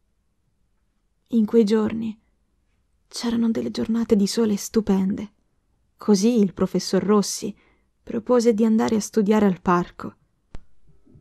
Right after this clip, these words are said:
che si trovava vicino alla scuola. Lì c'era pure un bellissimo chiosco e così decisero di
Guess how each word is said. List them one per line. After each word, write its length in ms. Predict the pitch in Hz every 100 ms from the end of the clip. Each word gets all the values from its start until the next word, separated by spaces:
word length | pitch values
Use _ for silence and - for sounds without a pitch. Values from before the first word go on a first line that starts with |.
| _ _ _ -
che 140 | 233
si 200 | - 233
trovava 440 | 220 202 220 214
vicino 360 | 190 196 214 196
alla 120 | 196
scuola. 580 | - - 202 - 196 - _ _ _ _ _ _ _ _ _ _ _ _ _ _ _ _
Lì 200 | 262 269
c'era 280 | 214 202 190
pure 180 | 220
un 120 | 214 202
bellissimo 560 | 202 226 - 226 202
chiosco 560 | - 196 185 - - 202 _ _ _ _ _
e 180 | 214 -
così 560 | 220 208 262 220 202 _ _ - -
decisero 520 | 208 208 226 226 214
di 300 | 208 226 233